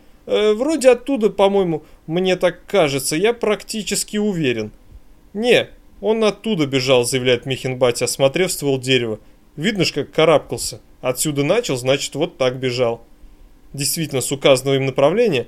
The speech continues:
очень быстро получается результат. Метрах в пятнадцати лежит П П Ш, с пустым, к слову сказать, диском.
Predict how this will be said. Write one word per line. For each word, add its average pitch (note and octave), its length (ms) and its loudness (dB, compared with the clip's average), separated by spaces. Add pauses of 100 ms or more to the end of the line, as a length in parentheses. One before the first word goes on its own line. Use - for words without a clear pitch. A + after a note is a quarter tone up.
(120)
очень C#3 280 -4
быстро E3+ 280 -4
получается C#3 560 0
результат. D#3+ 520 -2 (540)
Метрах D3 360 0
в - 40 -18
пятнадцати G3 460 -2
лежит C#3 300 -4
П C#3+ 80 -6
П D#3 160 0
Ш, A2 320 -2
с - 80 -16
пустым, G3 420 -4
к C3 60 -8
слову C3+ 220 -2
сказать, C3 260 -4
диском. C3 420 -8